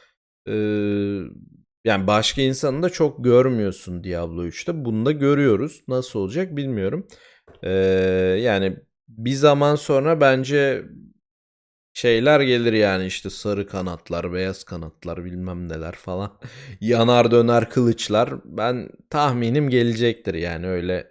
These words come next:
efektleri olan şeyler diye düşünüyorum. Yani ben G T A'da bile böyle minigun falan çıkartmam yani roleplay'e uygun olsun yani normal işte, e, rifle tarzı silahlar, tüfek tarzı şeyler kullanırım.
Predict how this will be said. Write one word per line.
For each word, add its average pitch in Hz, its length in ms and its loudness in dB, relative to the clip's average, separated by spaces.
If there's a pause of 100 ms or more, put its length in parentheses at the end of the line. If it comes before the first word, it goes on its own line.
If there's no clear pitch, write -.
efektleri 95 580 -6
olan 87 280 -4
şeyler 95 500 -4 (640)
diye 131 360 2
düşünüyorum. 123 800 -2
Yani 101 220 0
ben 120 220 4
G 127 240 6
T 156 140 2
A'da 147 340 6
bile 139 240 4
böyle 127 240 6
minigun 123 540 4
falan 123 340 2
çıkartmam 120 720 0
yani 90 280 -2
roleplay'e 92 720 0
uygun 92 360 -4
olsun 87 380 -8
yani 80 240 -8
normal 90 420 -4 (480)
işte, - 200 -4
e, 90 440 -2 (720)
rifle 101 540 -2
tarzı 92 380 -4
silahlar, 85 600 -6
tüfek - 400 -8
tarzı 87 340 -6
şeyler 90 420 -2
kullanırım. 87 520 -6